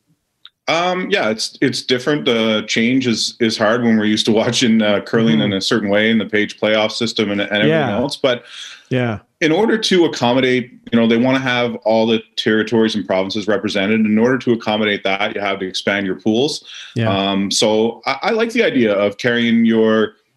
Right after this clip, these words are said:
Speaker 1: you know, your, your preliminary round, if you wanna call it, into that championship round on, on
Speaker 2: Mm-hmm.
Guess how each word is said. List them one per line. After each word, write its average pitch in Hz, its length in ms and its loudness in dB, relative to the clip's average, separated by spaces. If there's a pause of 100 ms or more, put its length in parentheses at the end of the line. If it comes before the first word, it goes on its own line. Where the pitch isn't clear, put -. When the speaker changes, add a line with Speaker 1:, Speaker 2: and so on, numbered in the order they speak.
Speaker 1:
you 113 80 0
know, 110 140 4
your, 104 400 2
your 98 280 0
preliminary 117 600 2
round, 110 440 0
if 107 140 -4
you 110 80 0
wanna 104 140 0
call 110 260 0
it, 104 60 -4
into 107 180 0
that 101 220 -4
championship 110 600 -2
round 110 360 2
on, 101 340 -2 (420)
on 98 140 0
Speaker 2:
Mm-hmm. 120 160 -10